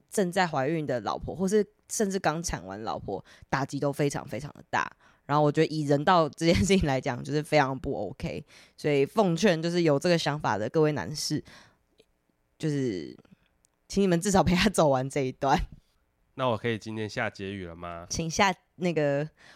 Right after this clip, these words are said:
Speaker 1: 我们老王现在已经是固定每一集结语王了。
Speaker 2: 同理心。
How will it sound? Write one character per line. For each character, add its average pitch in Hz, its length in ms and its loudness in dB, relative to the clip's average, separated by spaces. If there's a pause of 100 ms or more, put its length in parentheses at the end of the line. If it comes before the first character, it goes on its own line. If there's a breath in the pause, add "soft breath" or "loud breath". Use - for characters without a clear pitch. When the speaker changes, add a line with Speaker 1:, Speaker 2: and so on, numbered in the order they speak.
Speaker 1:
我 165 80 2
们 165 400 2 (220)
老 160 180 4
王 156 160 2
现 196 100 2
在 180 60 2
已 - 20 2
经 170 100 2
是 175 60 -4
固 190 180 2
定 180 140 0
每 151 120 0
一 151 40 0
集 147 100 -14
结 143 280 -2
语 143 140 0
王 87 220 -8
了。 64 220 -16 (340 soft breath)
Speaker 2:
同 147 320 0
理 131 160 -2
心。 190 400 0